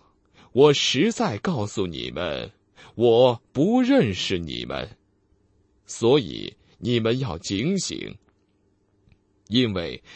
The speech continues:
那日子、那时辰，你们不知道。”因此在那里，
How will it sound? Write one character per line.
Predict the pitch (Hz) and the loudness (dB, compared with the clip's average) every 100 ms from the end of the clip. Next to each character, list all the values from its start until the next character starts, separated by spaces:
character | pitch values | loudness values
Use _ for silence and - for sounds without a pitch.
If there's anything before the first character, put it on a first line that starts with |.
| - | -4
那 | 120 | -2
日 | 120 135 202 113 92 | 0 2 2 2 -2
子、 | 92 65 87 _ _ - | -4 -6 -8 _ _ -8
那 | 151 160 | -2 0
时 | 135 - 117 214 | 0 -2 0 0
辰， | 254 - 78 58 - _ _ _ _ _ | 0 -6 -8 -8 -14 _ _ _ _ _
你 | - 117 120 | -4 2 2
们 | 117 113 135 143 - _ _ _ | 2 0 0 -4 -10 _ _ _
不 | - 226 107 60 | -2 0 0 -4
知 | - 104 90 85 | -6 -4 -2 -4
道。” | 98 64 69 - _ _ _ _ _ - - _ _ _ _ _ _ _ _ _ _ _ _ | -4 -6 -8 -14 _ _ _ _ _ -20 -20 _ _ _ _ _ _ _ _ _ _ _ _
因 | - 123 151 | 0 2 2
此 | - 92 95 | 0 0 0
在 | 92 120 | -2 -4
那 | 120 120 | -4 -4
里， | 78 64 57 | -6 -10 -12